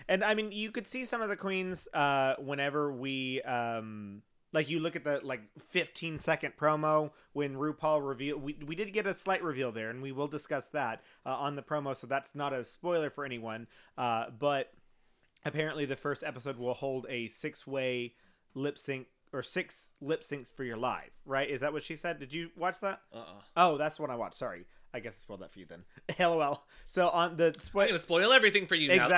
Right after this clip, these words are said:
Speaker 2: All the drag queens are named.
Speaker 1: <laughs> On the first, uh, uh, well, that's what I saw on Twitter. This one that kept on, the video kept on showing, it was, like, fourteen or fifteen seconds long, and RuPaul said they are going to have a six,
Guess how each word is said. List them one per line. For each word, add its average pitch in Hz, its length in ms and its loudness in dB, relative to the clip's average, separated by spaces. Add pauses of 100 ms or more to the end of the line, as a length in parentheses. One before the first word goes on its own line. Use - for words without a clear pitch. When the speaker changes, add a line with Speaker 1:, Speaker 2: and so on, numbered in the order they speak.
(100)
Speaker 2:
All 320 60 12
the 320 80 4
drag 294 240 12
queens 269 180 2
are 262 80 6
named. 247 240 8 (460)
Speaker 1:
<laughs> - 440 -12
On 196 200 8
the 185 100 6
first, 208 480 2
uh, - 80 -8
uh, 151 560 4 (240)
well, 160 320 -2
that's 185 260 2
what 185 140 2
I 165 80 4
saw 175 160 0
on 139 140 0
Twitter. 120 340 -4
This 123 140 -10
one 151 160 -2
that 143 80 -2
kept 139 160 -4
on, 135 180 -6
the 131 80 -2
video 135 200 -4
kept 127 140 -10
on 120 60 -12
showing, 143 220 -8
it 147 160 -4
was, 147 120 -12
like, 151 140 -2
fourteen 156 400 -6
or - 20 -10
fifteen 135 280 -10
seconds 110 240 -10
long, 120 240 -6 (260)
and 131 140 -4
RuPaul 131 400 -2
said 123 200 -8
they 120 120 -2
are 117 280 -6
going 120 200 -4
to 117 40 -10
have 113 220 -6
a 110 140 -10
six, - 500 -10